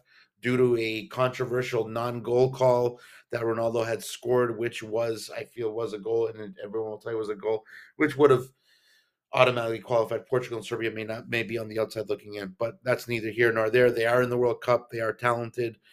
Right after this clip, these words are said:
uh, led by Dusan Vlahovic. They have Tadic. They have Mitrovic. Uh, they just have, and I talked about a little bit about Ivan Ilicic on, um, uh, Instagram this week. I posted up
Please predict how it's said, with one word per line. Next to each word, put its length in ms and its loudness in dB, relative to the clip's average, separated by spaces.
uh, 160 4
led 220 4
by 160 0
Dusan 420 -4
Vlahovic. 500 -2
They 120 0
have 160 -4
Tadic. 540 0
They 100 -6
have 120 -10
Mitrovic. 520 -2
Uh, 120 -10
they 260 10
just 240 -4
have, 320 2
and 100 -8
I 60 -6
talked 240 -4
about 160 -6
a 40 -4
little 300 -6
bit 140 -4
about 340 -8
Ivan 400 -6
Ilicic 560 -2
on, 340 -8
um, 520 -6
uh, 180 -6
Instagram 460 4
this 200 0
week. 240 -4
I 80 -2
posted 360 -4
up 100 -10